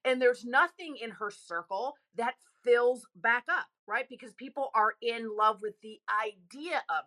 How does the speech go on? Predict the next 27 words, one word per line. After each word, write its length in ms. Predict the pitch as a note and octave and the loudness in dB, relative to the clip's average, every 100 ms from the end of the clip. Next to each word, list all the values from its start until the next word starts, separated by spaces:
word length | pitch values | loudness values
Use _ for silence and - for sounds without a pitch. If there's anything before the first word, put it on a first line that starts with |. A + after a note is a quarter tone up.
| _ | _
her, 360 | D3 G2 B3 - _ _ _ - | -10 -4 -4 -6 _ _ _ -6
and 220 | B3+ B3 | -4 -2
when 160 | B3 B3 | -2 -2
she 200 | - A#3+ | -12 -16
speaks 420 | - E4+ E4+ - | -12 -10 -10 -4
her 100 | - | -6
truth 500 | - A4+ A#4+ F#4 - | 2 4 4 2 -4
to 100 | C#4 | -8
say, 360 | - A#3 A3 G#3 | -2 0 2 4
Listen, 600 | D4 A#4 E4+ C#4+ F#3 F3+ - | 2 2 -6 -8 -8 -10 -16
<laughs> 100 | - | -12
I, 120 | F3+ _ _ _ | -14 _ _ _
I 280 | F#3 E3+ E3 | 0 0 0
also 560 | D#3 D3+ G3+ A#3+ A#3+ | -4 -6 -8 2 2
would 200 | B3 A#3 | 4 0
like 280 | G#3+ F#3+ F#3+ - | 0 -4 -6 -14
to 440 | F#3+ F3 E3+ E3 _ _ _ _ _ | -12 -10 -10 -12 _ _ _ _ _
you 120 | G#3 | -4
know, 200 | F3 E3 - | -2 -6 -8
take 160 | - D#3 | -16 -10
a 40 | F#3 | -2
walk 260 | F3+ F#3 | 0 2
around 180 | A3 A#3 | 4 4
the 60 | C4+ | 2
block. 280 | E4+ A#3+ F#3 | 0 0 -2
I 40 | |
would 120 | F#3+ | -12